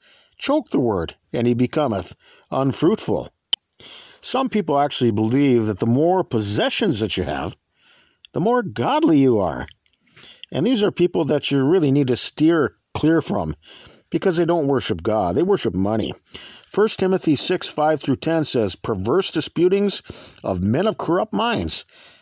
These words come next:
and destitute of the truth, supposing that gain is godliness. From such withdraw thyself." But godliness with contentment is great gain.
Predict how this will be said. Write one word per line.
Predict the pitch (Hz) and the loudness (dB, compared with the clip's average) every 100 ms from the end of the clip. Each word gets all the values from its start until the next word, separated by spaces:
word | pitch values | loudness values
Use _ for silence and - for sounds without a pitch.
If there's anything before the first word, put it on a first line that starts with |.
| - - | -20 -6
and | 156 160 107 | -2 -2 0
destitute | 139 185 - 151 - 123 | 0 0 0 -2 0 2
of | 113 | 2
the | 98 | 0
truth, | - 139 123 | -2 0 0
supposing | - - 139 151 175 | -2 -2 0 2 2
that | 147 110 98 95 | 2 0 -2 -4
gain | 104 135 175 151 104 - - - - _ - | -2 0 2 0 -2 -8 -14 -20 -20 _ -4
is | 107 | -2
godliness. | 101 104 95 92 85 80 - - _ _ _ - | 0 0 0 0 -2 -4 -6 -10 _ _ _ -16
From | - 101 92 | -6 -4 -4
such | - - 185 214 - - _ | -4 0 0 -2 -6 -10 _
withdraw | - 98 - 107 117 | -4 -2 0 0 2
thyself." | 117 90 - 80 64 - - _ _ _ _ _ - - - - - - - - | 0 -2 -4 -4 -6 -12 -18 _ _ _ _ _ -20 -20 -20 -20 -20 -20 -12 -4
But | 143 | 0
godliness | 254 269 262 233 - | 2 2 2 2 2
with | 165 | 0
contentment | - 147 - - 277 285 170 131 | 0 -2 -2 -2 0 0 0 0
is | 98 | 0
great | 87 131 254 - | 0 2 2 0
gain. | 123 90 65 | -2 0 -4